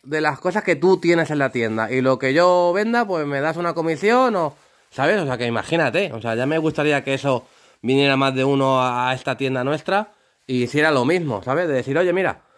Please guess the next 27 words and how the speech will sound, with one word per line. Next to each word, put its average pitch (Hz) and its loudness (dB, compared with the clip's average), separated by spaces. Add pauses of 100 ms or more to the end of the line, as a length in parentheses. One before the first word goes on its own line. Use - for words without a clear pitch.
(220)
yo 165 6
hago 180 4
vídeos, 240 2
enseño 180 -2
tu 165 -2
tienda, 240 0 (420)
eh, 147 2
si 147 -2
tú 180 8
lo 196 8
vendes 180 2
a 165 -4
cinco, 135 -2
yo 156 2
en 175 2
el 160 0
vídeo 120 2
digo 147 2
que 123 0
lo 120 0
vendo 151 2
a 139 6
ocho 151 2
o 135 4
a 139 2
nueve 226 4
y, 120 -4